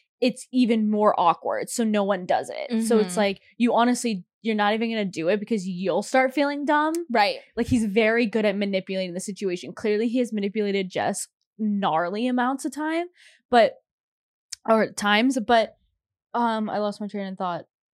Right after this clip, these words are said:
Speaker 1: The, just the way that he's talking to Jess and he's like, "I'm done talking about this again. I'm not gonna talk." How can you say that when you, <sighs> I can't even talk about, I
Speaker 2: It's,
Speaker 1: can't
Speaker 2: it's
Speaker 1: even
Speaker 2: not
Speaker 1: handle
Speaker 2: your
Speaker 1: him.
Speaker 2: decision to make when you,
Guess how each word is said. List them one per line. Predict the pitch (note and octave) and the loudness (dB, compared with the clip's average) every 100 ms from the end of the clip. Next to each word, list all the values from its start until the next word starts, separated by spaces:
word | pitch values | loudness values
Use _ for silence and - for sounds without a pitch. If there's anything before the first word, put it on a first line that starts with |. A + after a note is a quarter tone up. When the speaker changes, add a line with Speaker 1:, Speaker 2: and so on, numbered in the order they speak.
| A#3+ | -6
Speaker 1:
The, | A3 C4 A3+ | 0 0 0
just | G#3+ C4 - | -4 -4 2
the | G4+ | 4
way | D4+ B3+ | 6 6
that | B3 - | 4 0
he's | A3+ A#3+ - - - - | 0 0 0 -6 -10 -10
talking | - G#3 G#3 A#3 | 0 0 0 0
to | A3 | 0
Jess | F#3+ F#3+ G#3 | 2 2 0
and | G#3 | -2
he's | G3 | -2
like, | F#3 F3 - _ _ _ _ _ | -2 -4 -8 _ _ _ _ _
"I'm | - G#3 A3 | 2 4 4
done | A3 G#3 A3+ A#3 | 4 4 4 0
talking | A3 G#3 G3+ G3 | 2 0 0 -4
about | B2 A#2 | -4 -4
this | - | -8
again. | - G#2+ | -8 -6
I'm | E2 A#2+ D3+ | -6 -8 -2
not | D#3+ - | -2 -2
gonna | A3 | -8
talk." | G3 G3+ G#3 | -6 -6 -6
How | - A3 A3 | 2 2 2
can | D4+ E4 | 0 -4
you | E4 D4+ | -4 -4
say | - A#3 A#3+ | 0 0 2
that | G#3 F3+ | 0 0
when | G3 F#3+ | -4 -6
you, | F#3+ - _ _ _ _ _ _ _ - | -6 -8 _ _ _ _ _ _ _ -16
<sighs> | G#3 - - | -16 -10 -10
I | |
can't | A3 A3+ G#3+ | -4 -2 -2
even | G3+ | -4
talk | G3 - F3+ | -4 -6 -6
about, | F3 D#4 | -4 0
I | |
Speaker 2:
It's, | B3+ | 0
Speaker 1:
can't | A3+ A3+ | 2 2
Speaker 2:
it's | |
Speaker 1:
even | A#3 G#3+ | 2 2
Speaker 2:
not | D#4+ | 2
Speaker 1:
handle | A#3 | 2
Speaker 2:
your | A#3+ | 0
Speaker 1:
him. | C4+ | 0
Speaker 2:
decision | C4+ C4+ C4 A#3 | -2 0 0 0
to | A#3 | 0
make | B3+ B3 | 2 2
when | A#3 G#3+ | 2 0
you, | G#3+ | 0